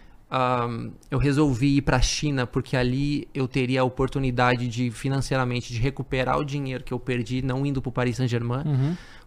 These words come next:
Speaker 1: Porque quando o Paris Saint-Germain começou a montar o super time, né, com o Ancelotti, eu era o primeiro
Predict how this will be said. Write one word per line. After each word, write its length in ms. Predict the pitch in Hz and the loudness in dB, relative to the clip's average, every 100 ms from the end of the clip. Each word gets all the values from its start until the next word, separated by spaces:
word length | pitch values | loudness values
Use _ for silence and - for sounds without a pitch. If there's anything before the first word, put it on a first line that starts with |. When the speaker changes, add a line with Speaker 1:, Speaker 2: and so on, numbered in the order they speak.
| - | -8
Speaker 1:
Porque 180 | 120 131 | -2 2
quando 200 | 147 151 | 4 6
o 40 | |
Paris 220 | 156 147 | 6 4
Saint-Germain 680 | 151 143 143 131 131 127 123 - - _ - | 4 6 6 6 4 2 0 -6 -18 _ 0
começou 400 | 139 135 - 151 | 2 2 2 2
a 40 | |
montar 280 | 147 127 135 | 2 2 2
o 80 | 127 | 2
super 380 | - 127 135 123 | -2 -2 0 0
time, 480 | - 143 165 127 | -2 0 2 2
né, 240 | 117 139 123 | 2 2 0
com 120 | 123 | 0
o 20 | |
Ancelotti, 680 | 120 - 123 120 135 131 135 | 0 2 2 4 4 2 0
eu 160 | 127 | 2
era 160 | 135 131 | 2 2
o 20 | |
primeiro 640 | 127 135 127 135 156 131 | 2 2 2 2 2 0